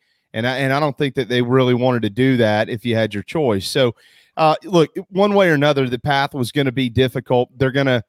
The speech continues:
they're gonna see an ace on, on Friday who hasn't given up a run in twenty-eight and a third straight innings. Andrew Abbott is really good. Uh, left-hander, ninety-one to ninety-five. He's got three pitches. He can keep you,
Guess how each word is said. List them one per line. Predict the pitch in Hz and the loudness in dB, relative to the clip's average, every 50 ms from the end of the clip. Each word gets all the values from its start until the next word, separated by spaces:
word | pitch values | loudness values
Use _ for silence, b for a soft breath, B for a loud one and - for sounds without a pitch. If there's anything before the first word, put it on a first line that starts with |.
| _ - | _ -8
they're | 131 127 | -6 -2
gonna | 127 139 135 123 | -2 -2 -2 -2
see | - - 139 143 147 147 143 139 | -4 -4 -4 -2 -2 0 -2 -2
an | 123 123 | -2 -2
ace | 123 131 139 135 - - - - - - | -2 -2 -4 -4 -6 -10 -12 -14 -12 -8
on, | 135 123 123 123 123 - | -6 -6 -6 -6 -6 -8
on | 131 123 120 | -6 -6 -6
Friday | - - 127 123 131 139 131 131 131 123 120 | -4 -2 0 2 2 4 4 4 4 2 2
who | 117 113 110 | 0 0 2
hasn't | 120 123 120 120 120 | 2 2 2 0 -2
given | 113 127 127 127 | -4 -4 -2 -2
up | 123 123 - | -2 -4 -6
a | 113 | -6
run | 110 120 123 131 131 123 | -4 -2 -2 0 0 -2
in | 113 107 | -4 -6
twenty-eight | - - 139 135 131 131 | -8 -8 -6 -4 -4 -4
and | 123 98 | -4 -6
a | 113 | -8
third | - - 123 123 123 123 120 117 - | -4 -2 0 2 2 0 -2 -4 -10
straight | - - - 127 120 113 | -14 -12 -10 -8 -4 -2
innings. | 120 117 113 104 92 - - _ _ _ _ _ _ _ _ | -2 0 -2 -2 -6 -8 -14 _ _ _ _ _ _ _ _
Andrew | - 123 131 123 123 123 | -2 0 0 2 4 4
Abbott | 123 131 131 | 4 4 4
is | 120 113 107 | 2 0 0
really | 123 123 131 135 131 131 123 | -2 -2 0 0 0 2 2
good. | 120 127 117 92 80 _ _ _ _ _ _ - | 4 4 4 2 0 _ _ _ _ _ _ -2
Uh, | 101 104 104 101 104 95 | 0 2 2 2 2 0
left-hander, | 95 117 127 131 - - 143 135 135 135 131 131 131 127 127 135 - | 0 0 0 0 0 -2 -2 -2 0 0 2 2 0 0 -2 -6 -8
ninety-one | - 120 120 127 131 127 127 127 127 127 127 | -4 -2 -2 -2 0 0 2 2 2 2 2
to | 127 123 | 0 0
ninety-five. | 120 120 123 127 127 120 - - 123 123 123 123 123 123 123 113 | 0 0 0 0 -2 -2 -2 -2 -2 0 0 0 0 0 0 -2
He's | 113 107 - | -4 -6 -4
got | - 120 - - | -4 -4 -4 -6
three | - 139 135 127 | -8 -6 -4 -4
pitches. | 120 - 143 131 127 - 131 127 123 110 - - _ _ _ _ _ | -4 -2 -2 -2 -2 -2 -4 -4 -4 -4 -8 -12 _ _ _ _ _
He | - 120 | -14 -12
can | 107 | -6
keep | - 135 131 127 | -4 -4 -4 -2
you, | - 123 120 117 | -2 -2 -2 -2